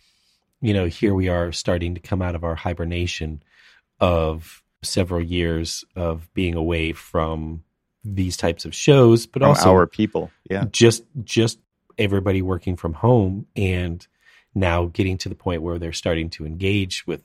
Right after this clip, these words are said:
Speaker 1: other people. And, you know, it's like, "Oh, I'm out and about. Like, do I remember how to, like, talk to people?" Which, which I thought was great. The show itself, I mean, there was,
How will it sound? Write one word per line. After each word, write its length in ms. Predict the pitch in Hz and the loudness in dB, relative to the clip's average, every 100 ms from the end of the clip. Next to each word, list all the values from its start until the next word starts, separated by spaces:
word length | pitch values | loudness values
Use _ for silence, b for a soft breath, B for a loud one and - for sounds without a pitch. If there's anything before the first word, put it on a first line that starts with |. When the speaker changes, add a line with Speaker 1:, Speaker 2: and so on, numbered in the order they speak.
| - | -10
Speaker 1:
other 160 | 90 | -8
people. 560 | 78 - 131 - 87 82 | -8 0 0 2 0 0
And, 220 | 76 76 - _ _ _ _ _ - | -4 -8 -12 _ _ _ _ _ -8
you 100 | 92 | -8
know, 160 | 67 67 | -8 -14
it's 140 | - | -14
like, 140 | 80 73 _ _ _ _ _ _ - | -14 -14 _ _ _ _ _ _ -4
"Oh, 280 | 113 131 85 | 0 2 0
I'm 200 | - 123 - | -2 -2 -4
out 160 | - 98 | -6 -4
and 80 | 92 | -4
about. 420 | 80 107 107 82 | -2 2 2 0
Like, 260 | 92 80 - _ - | -6 -10 -16 _ -6
do 100 | 117 | 0
I 60 | |
remember 420 | 117 92 104 117 82 | 0 2 0 0 -2
how 220 | - 101 | -2 -4
to, 200 | - 87 | -4 -8
like, 220 | 76 _ _ _ | -10 _ _ _
talk 260 | - - | -8 -6
to 80 | - | -8
people?" 440 | - 87 - 71 - _ _ _ _ _ - - - | -6 -6 -8 -16 -20 _ _ _ _ _ -10 -8 -8
Which, 160 | - | -2
which 220 | 180 120 | 4 6
I 80 | 113 | 6
thought 200 | 101 98 | 2 0
was 140 | 92 92 | -2 -6
great. 380 | 95 87 95 _ _ - | -4 -4 -6 _ _ -2
The 80 | 143 | 4
show 240 | - 170 | 8 10
itself, 500 | 175 - 98 120 - | 8 4 2 2 -2
I 60 | 127 | -4
mean, 260 | 113 110 107 | 0 0 2
there 120 | 117 | 2
was, 420 | 117 117 - 143 | 2 0 -6 -8